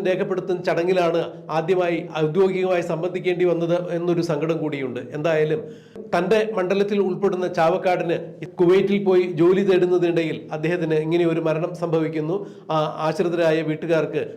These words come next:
സുരേഷ് ഗോപി വീട് വെച്ച് നൽകുന്നു എന്നുള്ള വാർത്തയാണ് ഇപ്പോൾ ഏറ്റവും ഒടുവിലായി പുറത്തു വരുന്നത്. കുവൈറ്റ് തീപിടുത്തത്തിൽ വെന്ത് മരിച്ച ആളുകളുടെ ആശ്രിതരുമായി നെടുമ്പാശ്ശേരി വിമാനത്താവളത്തിൽ കേന്ദ്രമന്ത്രി സുരേഷ് ഗോപി സംസാരിക്കുന്നതിന്റെ പ്രസക്ത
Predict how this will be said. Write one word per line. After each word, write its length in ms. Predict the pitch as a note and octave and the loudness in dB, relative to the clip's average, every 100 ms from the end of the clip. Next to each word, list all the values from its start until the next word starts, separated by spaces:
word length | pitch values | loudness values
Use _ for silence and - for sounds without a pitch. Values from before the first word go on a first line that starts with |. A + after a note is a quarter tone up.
| - | -4
സുരേഷ് 260 | E3+ E3+ F3 | 0 2 0
ഗോപി 180 | E3+ D#3+ | 0 0
വീട് 140 | F3 F3+ | 2 2
വെച്ച് 160 | F3+ E3 | -2 -2
നൽകുന്നു 280 | D#3 D#3 D#3+ D#3+ | -4 -2 -6 -6
എന്നുള്ള 220 | D#3+ D#3 D3 | -2 0 0
വാർത്തയാണ് 480 | C#3 D#3 C#3+ C#3+ F3+ | -2 -2 -4 -4 -6
ഇപ്പോൾ 200 | B2+ C#3 - - - D#3 | -6 -6 -6 -14 -2 -2
ഏറ്റവും 300 | D#3 D3 D3 D#3 | 0 -2 -4 -4
ഒടുവിലായി 420 | C#3+ C#3+ C3 C3+ C3+ | -4 -2 -4 -4 -6
പുറത്തു 240 | B2+ C3 A#2+ | -6 -4 -6
വരുന്നത്. 280 | A2+ A2 G#2+ - - - _ _ | -6 -8 -10 -14 -20 -20 _ _
കുവൈറ്റ് 340 | F#3+ G#3 G#3 A#3 G#3 | 4 6 6 4 4
തീപിടുത്തത്തിൽ 540 | G3+ G3+ G3 G3+ F#3 G3+ - - - - - D3 | 4 4 4 4 4 2 -4 -10 -16 -20 -6 0
വെന്ത് 200 | E3+ G#3 | 4 4
മരിച്ച 280 | D#3+ E3+ E3 E3+ - - D3+ | 4 2 2 2 0 -2 2
ആളുകളുടെ 420 | F3 F3+ F3 E3+ D#3+ | 2 4 4 4 4
ആശ്രിതരുമായി 640 | D#3 F3 E3+ E3+ E3 D#3 F#3 - - - | 2 2 2 2 4 2 0 -4 -14 -4
നെടുമ്പാശ്ശേരി 560 | D#3+ F3 F#3 F3 F3+ F3 | 0 2 2 2 0 0
വിമാനത്താവളത്തിൽ 760 | E3 E3+ E3+ E3+ D#3 E3 D#3+ C#3 - - | 0 0 0 0 0 0 -2 -6 -8 -8
കേന്ദ്രമന്ത്രി 520 | - E3 E3+ E3+ E3 E3 D#3+ | -2 0 0 -2 -2 -4 -4
സുരേഷ് 320 | E3 E3+ E3 | 0 0 2
ഗോപി 200 | E3 D#3 D#3+ | -2 -2 -2
സംസാരിക്കുന്നതിന്റെ 720 | D3+ E3 D#3 D#3 D3+ D3+ D3 - | -2 0 -2 -2 -4 -4 -6 -6
പ്രസക്ത 320 | C#3+ E3+ E3+ | -6 -4 -4